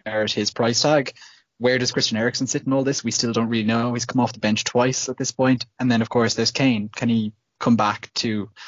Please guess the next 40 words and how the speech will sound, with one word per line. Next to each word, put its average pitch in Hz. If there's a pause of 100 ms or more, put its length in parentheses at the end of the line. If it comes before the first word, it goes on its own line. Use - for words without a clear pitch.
(340)
the 120
level 110
that 104
we, 107
I 120
guess, 107
we 117
expected 117
of 110
him 107 (100)
when 123
he 110
won 107
consecutive 110
golden 104
boots? 104 (440)
And 123
then 113
you've 110
got - (120)
Bournemouth, 139 (320)
Man 131
United 123
and 107
Burnley 123
up 110
next. -
None 131
of 120
those, 117 (340)
like, -
easy 127
fixtures 117
on 110
paper, 110
but 107
not 110 (120)
tough 135
fixtures 107
either. 110